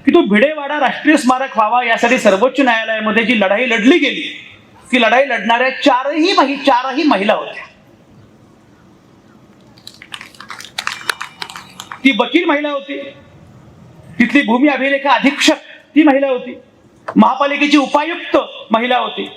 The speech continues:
आणि दिल्लीमध्ये सुप्रीम कोर्टामध्ये लढणारी पण महिला होती. चारही महिला होत्या. मला फार छान वाटलं. म्हटलं, "आपण असं करूया, आपण आमच्या कार्यालयामध्ये या आणि कार्यालयामध्ये आपण एक छान कार्यक्रम करू,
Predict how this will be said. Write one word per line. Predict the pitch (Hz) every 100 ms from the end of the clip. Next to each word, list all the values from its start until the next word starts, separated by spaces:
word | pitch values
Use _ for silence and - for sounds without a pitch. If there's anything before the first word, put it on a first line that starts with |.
| - - - -
आणि | - 262
दिल्लीमध्ये | 220 262 349 349 349 320
सुप्रीम | 277 339 339
कोर्टामध्ये | 311 302 285 294 277
लढणारी | 247 269 294
पण | 311 294
महिला | 240 240
होती. | 226 269
चारही | - 277 277 392 381
महिला | 294 269
होत्या. | 180 143 - - - - - - - _ -
मला | 302
फार | 330 359 277
छान | 359
वाटलं. | 320 - 165 - - - - - _ -
म्हटलं, | 233 247
"आपण | 269
असं | 247 247
करूया, | 247 247 151 - - - _ _ _ -
आपण | 202 247
आमच्या | 214 240 220
कार्यालयामध्ये | 220 214 220 220 220 220
या | 214 156 - - - - - -
आणि | 269
कार्यालयामध्ये | - 190 233 330 339 330 302 294
आपण | 302
एक | 294 294
छान | 240 254
कार्यक्रम | 202 196 185 165
करू, | 180